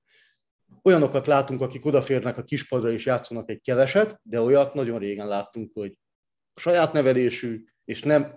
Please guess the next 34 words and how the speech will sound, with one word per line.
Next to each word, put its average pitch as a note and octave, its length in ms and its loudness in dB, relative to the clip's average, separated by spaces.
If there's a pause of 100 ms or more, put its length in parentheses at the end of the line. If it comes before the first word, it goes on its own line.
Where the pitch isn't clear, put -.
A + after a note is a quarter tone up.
csak A#2 160 -8
a A#2+ 80 -8
kispadra, A2+ 540 -4
hanem G#2+ 400 -4 (120)
állandó C3 440 2
jelleggel A2+ 460 -2
forog A#2 320 -8
a G2+ 80 -6
csapatba. A#2 600 -4 (220)
Lehet, C3 180 -2
hogy A#2+ 100 -6
nem B2+ 120 0
játszik A#2 380 -2
végig G#2+ 280 -6
minden A2 240 -6
mérkőzés, G#2+ 540 -6
de G2+ 220 -8
rendesen A#2+ 460 -4
számolnak G#2 460 -8
vele G#2 160 -6
az G#2 100 -8
első G#2 300 -8
csapatnál. - 580 -12 (920)
E, - 100 -6 (460)
nyilván A3 440 4
nem D3+ 360 2 (140)
véletlen, A#2+ 800 2 (380)
hogy C#3+ 420 2
ez C#3+ 220 6
más C3 280 -2
bajnokságokban G#2+ 760 -8
is G#2 160 -12
van G#2 120 -12
így. G2+ 320 -12